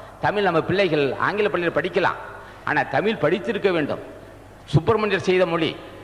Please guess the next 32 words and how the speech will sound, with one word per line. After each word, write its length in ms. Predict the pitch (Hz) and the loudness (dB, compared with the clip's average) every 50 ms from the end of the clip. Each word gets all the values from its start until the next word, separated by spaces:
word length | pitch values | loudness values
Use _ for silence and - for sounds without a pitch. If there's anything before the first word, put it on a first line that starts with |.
| - - - - - | -20 -20 -20 -20 -8
சாட்சாத் 540 | - - 139 143 - - 220 202 202 - - | -2 0 0 0 2 2 2 2 0 0 -2
பரபிரமமாகிய 800 | - 147 185 190 190 190 190 202 208 202 196 190 180 180 160 165 | 0 0 0 0 0 -2 -2 0 0 2 2 2 2 0 -2 -4
சுப்பிரமணியர் 500 | 147 - - 139 196 202 202 196 180 165 | -4 -4 -2 0 0 0 2 0 -2 -2
செய்த 220 | - 170 170 170 165 | 0 0 0 0 0
மொழி 200 | 160 165 175 196 | 0 -2 -2 -2
தமிழ். 340 | - 147 135 160 151 104 - - - - - - - - | 0 0 0 0 -2 -2 -4 -8 -14 -16 -18 -18 -8 -4
அது 200 | - 143 147 139 | -2 0 0 -2
பிள்ளைகள் 340 | - - 185 214 196 180 165 | 0 0 2 2 4 2 2
படிச்சாதான் 560 | - 147 143 175 170 - 180 165 165 185 185 | 2 2 0 0 2 2 2 2 2 0 0
கடவுளாகலாம். 640 | - 151 151 170 175 170 160 139 131 139 107 87 - - - - - - - | 0 0 2 2 2 2 2 2 0 -2 -6 -6 -8 -10 -14 -18 -16 -8 -6
நம்ம 160 | 131 143 139 | -4 -2 -2
பிள்ளைகள் 300 | - - 180 208 214 202 | -2 0 2 2 2 4
தமிழும் 360 | - 139 139 160 185 214 214 | 4 2 2 2 0 0 0
படிக்க 300 | - 165 143 165 - 208 | 0 -2 -2 0 0 0
வைக்கணும், 360 | 190 - - 170 165 175 175 - - - - - | 0 0 0 0 0 0 -2 -4 -8 -14 -10 -4
அஞ்சாவது 600 | - - 131 156 160 214 196 196 196 190 180 160 | -4 -2 -2 2 2 4 4 4 4 2 2 0
பொருளும் 240 | 147 175 180 202 190 | 0 0 0 0 0
படிக்க 260 | - 151 151 165 180 185 | 0 0 0 0 0 0
வைக்கிறது 240 | 165 147 175 165 151 | 0 0 0 0 0
நியாயம். 420 | 123 107 101 110 135 143 127 - - - - - - - - - | 0 2 2 2 2 2 0 -4 -8 -10 -16 -18 -18 -14 -6 -4
அதுக்கு 300 | 78 98 131 135 202 165 | -4 -2 0 0 0 2
சில 220 | 202 190 196 196 | 2 2 2 2
எதிர்ப்புகள் 380 | 185 196 202 - 202 190 185 175 | 2 0 0 0 0 0 0 0
இருக்குது, 200 | - 180 180 190 | 0 2 4 4
அது 160 | 185 175 165 | 2 2 2
பார்த்து 300 | 180 180 175 170 180 170 | 2 2 2 2 0 -2
ஞான 320 | 165 165 156 165 180 170 | 0 0 0 0 0 -2
சித்திர 240 | 147 170 170 170 170 | -4 -4 -2 -2 0
காலம் 180 | 151 156 156 151 | 0 2 2 0
வரும்போது 360 | 151 156 156 156 151 156 139 | 0 0 0 0 0 0 -2
சரிப்படுத்திக்கலாம். 440 | 139 131 131 104 107 90 - - - - - - - | -2 -4 -6 -6 -8 -8 -8 -10 -14 -20 -20 -10 -4
ஆக 460 | - - 175 180 190 175 170 165 156 | 0 0 2 2 4 4 4 2 0